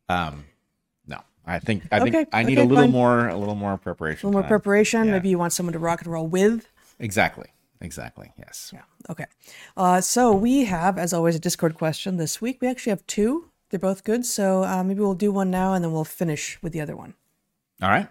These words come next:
Speaker 2: Yeah. Uh, so, newly minted Argentinian President Milei, I actually don't know how to pronounce his name, and that's a weird spelling, so I don't,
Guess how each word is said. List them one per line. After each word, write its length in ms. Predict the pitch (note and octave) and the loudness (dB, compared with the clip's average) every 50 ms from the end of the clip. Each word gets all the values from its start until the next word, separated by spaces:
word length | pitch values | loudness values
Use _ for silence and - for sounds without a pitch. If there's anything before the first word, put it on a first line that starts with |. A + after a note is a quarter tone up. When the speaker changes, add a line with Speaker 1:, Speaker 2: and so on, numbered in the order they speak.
| _ - | _ -6
Speaker 2:
Yeah. 120 | G3 - - _ _ _ - - - - - _ _ _ - | -6 -6 -6 _ _ _ -20 -20 -20 -20 -20 _ _ _ -4
Uh, 160 | F3+ E3 D#3 | -2 -2 -2
so, 680 | D#3+ - - - - C#4 C4+ F3+ B2 G#2+ E2 G#2 E3+ - - _ _ _ _ _ _ _ _ _ _ - _ _ _ - | -2 -2 -2 0 4 4 4 4 4 2 -8 -10 -14 -18 -20 _ _ _ _ _ _ _ _ _ _ -20 _ _ _ 0
newly 500 | G3 F#3+ G#3+ C#4 D#4+ F4+ F4+ F4+ F4 D#4+ | 2 4 6 6 6 6 6 6 6 4
minted 420 | B3+ A3+ G#3 G3 F#3 G3 F#3+ E3+ - - | 4 2 2 2 2 2 0 0 0 0
Argentinian 720 | G3 A3+ B3 - D4 C4+ - A#3+ A3 A3 G#3 G3 F#3+ F#3+ | 0 0 0 2 0 0 0 0 0 2 2 0 0 -2
President 480 | - - F#3+ F3 D#3+ D#3 D3+ C#3+ C3+ _ _ _ _ _ - F#3+ | -2 -2 -2 -2 -2 -2 -6 -8 -12 _ _ _ _ _ -8 -4
Milei, 460 | F3 F3+ F#3 F3 D3+ C3 A#2 A2+ A#2 D3 | -2 -2 0 -2 -2 -4 -6 -8 -12 -14
I 60 | - - - | -16 -20 -20
actually 200 | - - - - | -20 -20 -14 -12
don't 120 | F3 E3 | -12 -10
know 60 | E3 D3+ | -8 -10
how 60 | D3+ | -10
to 60 | D3 | -10
pronounce 280 | - - D3+ C#3+ - - | -12 -14 -14 -12 -12 -10
his 160 | D#3+ D3+ - | -10 -10 -12
name, 240 | D3 C3+ B2+ A#2+ B2 | -12 -14 -14 -16 -16
and 100 | C3+ C#3 | -18 -18
that's 220 | C#3+ - - - | -14 -14 -14 -14
a 80 | F3 - _ _ | -14 -18 _ _
weird 280 | E3+ D#3+ D#3+ D3+ - | -12 -10 -10 -10 -10
spelling, 380 | - - - C#3 C3+ A2+ - - | -12 -14 -14 -16 -16 -16 -18 -18
so 140 | - - D3 | -18 -18 -18
I 40 | D#3 | -18
don't, 160 | E3 C#3+ - | -20 -20 -20